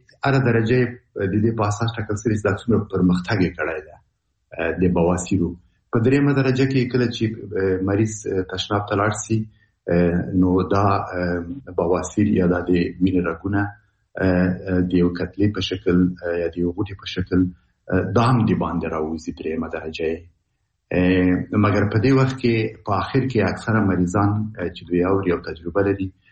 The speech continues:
کله چې دوی خپل شا پاکوي، نو په دې وخت کې دا، اه، بیرته دوی په خپله ور دننه کوي، ور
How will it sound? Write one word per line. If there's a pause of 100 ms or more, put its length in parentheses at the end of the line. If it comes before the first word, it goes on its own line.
(200)
کله
چې
دوی
خپل
شا
پاکوي، (420)
نو
په
دې
وخت
کې
دا، (320)
اه، (100)
بیرته
دوی
په
خپله
ور (160)
دننه
کوي،
ور